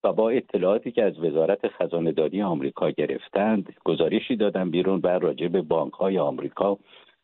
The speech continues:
ادعا کردند که تعداد زیادی از بانک‌های آمریکا در وضعیت بسیار بدی از نظر سرمایه‌ای دارند و بدتر از همه این که چهار تا بانکی که روش انگشت گذاشتن، اینها بزرگترین بانک‌های آمریکا هستند.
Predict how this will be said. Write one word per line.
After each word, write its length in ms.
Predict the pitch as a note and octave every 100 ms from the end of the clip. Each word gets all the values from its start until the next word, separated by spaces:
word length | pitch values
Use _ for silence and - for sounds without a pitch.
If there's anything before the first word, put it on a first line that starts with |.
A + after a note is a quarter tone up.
| _ _ _ F2
ادعا 380 | D#2 D#2+ F2+
کردند 480 | A2+ A2+ G2 G#2 F#2
که 240 | - G2+ G2
تعداد 480 | E2 D#2 F#2 F2+
زیادی 340 | D#2+ E2+ F2+ F#2+
از 140 | E2
بانک‌های 420 | D#2+ D2 - D2
آمریکا 640 | C#2+ C2+ B1+ - - F#2+ G2
در 260 | E2 D#2+ D2+
وضعیت 320 | - E2+ G2+
بسیار 640 | - - - - F2+ F2+
بدی 320 | C#2+ E2+ E2
از 120 | D#2 -
نظر 200 | D#2 - -
سرمایه‌ای 560 | D#2+ C#2+ D2 C#2 D#2+
دارند 380 | F#2+ D2+ C#2 D2+ - _ _ _ _ _ _ -
و 260 | E2+ E2
بدتر 360 | D2 E2 - A#2+
از 100 | G2
همه 160 | F#2+ G2+
این 140 | G#2+
که 140 | - C3
چهار 300 | - G2 F2
تا 140 | -
بانکی 420 | F2+ A2 - -
که 120 | - F2+
روش 240 | E2 -
انگشت 420 | F2+ D#2 D#2+ -
گذاشتن، 540 | D#2+ D#2 - - B2+ G#2+
اینها 300 | F2+ - A2
بزرگترین 680 | G2 D#2 E2 - E2+ A2+
بانک‌های 400 | G2+ D2+ - F#2
آمریکا 400 | F#2 D2 D#2+ G2
هستند. 420 | F2 - - -